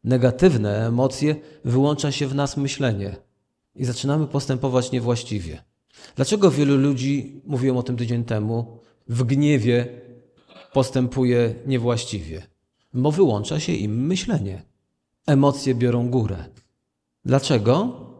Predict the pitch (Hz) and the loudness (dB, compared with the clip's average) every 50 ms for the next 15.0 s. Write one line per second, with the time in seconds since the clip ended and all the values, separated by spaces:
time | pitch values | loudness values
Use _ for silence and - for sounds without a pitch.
0 | - _ _ _ - 127 147 151 - 202 196 185 190 208 196 190 190 185 - - | -20 _ _ _ -4 -2 -2 0 2 2 2 4 6 6 6 6 6 4 2 -2
1 | - - - - - - - _ _ _ _ _ - 127 120 185 185 208 196 156 | -6 -10 -16 -18 -20 -20 -20 _ _ _ _ _ -4 -2 0 0 0 0 0 -2
2 | 156 143 - 135 123 117 117 - - 110 98 95 101 107 123 175 226 240 208 - | -2 -2 0 0 -2 -2 -2 -2 -4 -2 -2 -2 -4 -4 -4 -4 -4 -6 -8 -12
3 | - _ _ _ _ - 269 277 269 269 - - - 180 - - 175 175 165 175 | -20 _ _ _ _ -4 -2 -2 -2 -4 -4 -4 -4 -4 -2 0 0 0 0 -2
4 | 180 196 185 190 - - 117 120 135 120 - 123 127 131 147 139 139 151 147 - | -4 -4 -4 -6 -4 -2 0 0 0 -2 -4 -4 -2 0 0 0 0 -2 -2 -2
5 | - 147 135 165 170 196 214 190 123 95 95 90 85 87 87 - - - _ _ | -4 -4 -2 0 0 2 4 4 4 4 0 -2 -2 -4 -8 -14 -18 -20 _ _
6 | _ _ _ _ _ _ _ - 123 127 123 175 190 196 185 139 - - - - | _ _ _ _ _ _ _ -4 -2 -2 0 0 0 -2 -2 -4 -6 -10 -12 -6
7 | - 120 147 160 156 - 131 113 107 92 98 107 139 - - - 107 123 117 123 | -2 0 0 0 0 0 0 0 0 2 0 -2 -4 -4 -6 -6 -6 -6 -6 -6
8 | 117 107 104 104 107 104 104 101 113 120 - - 151 147 123 98 82 101 - 123 | -6 -6 -6 -6 -4 -6 -6 -6 -6 -6 -2 0 0 0 0 -4 -10 -10 -12 -14
9 | 120 - 127 123 - 131 117 - - - 120 - - 123 123 127 113 107 123 120 | -8 -6 -8 -4 -4 -4 -6 -4 -4 -6 -4 -4 -4 -2 0 0 0 2 2 2
10 | 120 120 117 107 104 113 120 127 123 123 120 - 127 127 135 131 123 117 - - | 2 2 0 0 2 0 0 0 0 -2 -2 -2 -2 0 0 0 -2 -4 -6 -4
11 | - 139 143 135 131 160 156 156 156 160 143 160 170 160 156 165 156 160 165 131 | -4 -4 -4 -4 -6 -6 -6 -4 -4 -4 -2 0 0 0 2 0 0 0 0 0
12 | - - - - - - - _ _ _ _ _ _ - 101 98 87 90 87 - | 0 -4 -12 -20 -20 -20 -20 _ _ _ _ _ _ -8 -6 -6 -6 -6 -8 -10
13 | - _ _ _ - 110 110 104 95 98 101 104 98 - - - - - - - | -14 _ _ _ -2 -2 -2 -2 -2 0 0 0 0 -2 -4 -6 -4 -6 -4 -2
14 | 160 160 160 220 240 254 254 226 - - - - - - - 67 76 73 71 76 | -2 -2 0 0 0 2 0 0 -2 -4 -6 -8 -10 -12 -12 -12 -12 -12 -14 -14